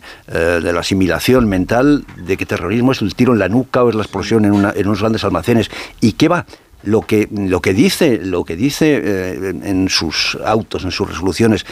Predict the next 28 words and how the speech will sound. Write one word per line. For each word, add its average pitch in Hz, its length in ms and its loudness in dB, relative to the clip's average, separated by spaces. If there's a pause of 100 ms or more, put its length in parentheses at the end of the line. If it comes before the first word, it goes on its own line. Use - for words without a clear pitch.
(120)
el, 92 280 -2
el 92 160 0
juez - 340 0
García 92 260 -4
Castellón, 92 540 0 (160)
lo 110 180 2
que 98 140 -2
dice 120 240 2
en 101 60 -2
sus 98 120 -6
resoluciones 92 640 0
en, 90 180 -2
sobre 85 240 -2
el 90 80 -4
tema 98 240 2
del, 92 280 -2 (280)
de - 80 -4
la 85 80 -2
conexión 90 480 -2
Rusia 87 300 0
o - 20 0
de - 80 -2
la - 80 -4
traición, 85 500 -2 (340)
eh, 87 260 0
el 98 80 -2
juez 113 200 -2
Aguirre, 117 420 0